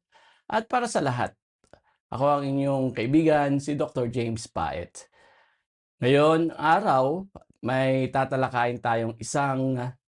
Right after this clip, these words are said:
napakalaking tanong. Ito yung tanong na madalas pagtalunan ng mga theologians at maging ng mga ordinaryong Kristiyano. Ang tanong ay, isang beses lang ba tayo kailangang maniwala para maligtas?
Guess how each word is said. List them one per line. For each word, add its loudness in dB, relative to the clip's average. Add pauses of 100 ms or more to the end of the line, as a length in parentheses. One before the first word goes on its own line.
(600)
napakalaking -2
tanong. -4 (160)
Ito 0
yung 4
tanong 4
na 0
madalas 2 (320)
pagtalunan 2
ng -2 (100)
mga -2
theologians -4 (720)
at 6
maging 0
ng -2
mga 0
ordinaryong 2
Kristiyano. -4 (640)
Ang -2
tanong 2
ay, 2 (440)
isang 0
beses 2
lang 2
ba 4
tayo 4
kailangang 0
maniwala 2
para 0
maligtas? -2